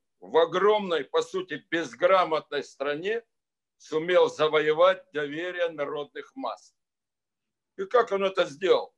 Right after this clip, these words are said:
А он выдвинул простые, всем понятные лозунги. И народ,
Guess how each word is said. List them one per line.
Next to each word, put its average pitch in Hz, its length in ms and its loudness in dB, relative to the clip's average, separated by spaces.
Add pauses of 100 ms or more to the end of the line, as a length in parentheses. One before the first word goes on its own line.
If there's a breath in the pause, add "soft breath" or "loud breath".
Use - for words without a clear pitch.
(420)
А 139 100 0
он 180 240 0
выдвинул 170 600 0
простые, 165 920 -2 (320)
всем 196 540 0
понятные 165 720 -2
лозунги. 139 840 -4 (560)
И 165 140 -4
народ, 170 600 2